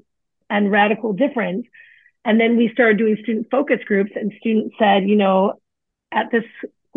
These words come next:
this school doesn't have any live classes. And that's something that we miss from our traditional school structures. So if we were at potentially a non-teacher powered school,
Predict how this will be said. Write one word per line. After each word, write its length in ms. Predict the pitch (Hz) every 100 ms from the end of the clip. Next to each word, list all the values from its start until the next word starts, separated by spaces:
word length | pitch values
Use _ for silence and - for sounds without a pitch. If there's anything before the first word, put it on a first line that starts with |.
| 240
this 180 | 233 240 -
school 260 | - 247
doesn't 320 | 214 214 220 220
have 240 | 202 202
any 340 | 202 202 196 - _ _ _ _ _
live 220 | 214 202 208
classes. 560 | 277 294 330 - - 339
And 180 | - 214
that's 180 | 196 - -
something 440 | 208 190 214 196
that 200 | 202 190
we 140 | 214 202
miss 240 | 277 240 - - _
from 180 | - 190
our 160 | 185 175
traditional 540 | 214 180 - 190 -
school 240 | - 214 208
structures. 480 | - - - - - - - _ _ _ _ _
So 500 | - 208 196 196 202 240 -
if 140 | - 180
we 120 | 226
were 80 | 208
at 340 | 220 320 - - _ _
potentially 600 | - 214 226 202 - 202
a 80 | 196
non-teacher 540 | 196 196 196 - 214 -
powered 220 | 196 185
school, 580 | - 202 196 196 196